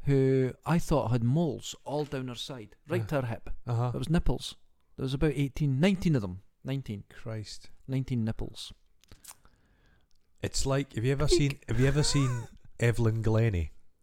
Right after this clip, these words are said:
Speaker 1: Yeah.
Speaker 2: She's a xylophone. You could have
Speaker 1: Yes.
Speaker 2: played her, played those nipples like Evelyn Glennie, <laughs> 'cause she's deaf, profoundly deaf,
Speaker 1: I,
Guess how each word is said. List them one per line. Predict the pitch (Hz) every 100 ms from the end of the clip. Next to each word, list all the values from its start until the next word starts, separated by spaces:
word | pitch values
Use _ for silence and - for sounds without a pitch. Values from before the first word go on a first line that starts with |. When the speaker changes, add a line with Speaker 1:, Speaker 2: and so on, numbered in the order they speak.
| - - _ - - - -
Speaker 1:
Yeah. | 101 87
Speaker 2:
She's | 110 104
a | 104
xylophone. | 110 113 107 -
You | 107
could | 107
have | 76
Speaker 1:
Yes. | 80
Speaker 2:
played | 135 127
her, | 120 104 - -
played | - 127 117
those | 117 101
nipples | 104 - 98 92
like | 92 92 95
Evelyn | 95 95 90
Glennie, | 104 98 95 - -
<laughs> | -
'cause | - 139
she's | 147
deaf, | 110 165 113 - - - -
profoundly | - 120 151 156 151 131
deaf, | 95 110 98 - - -
Speaker 1:
I, | - 143 156 156 139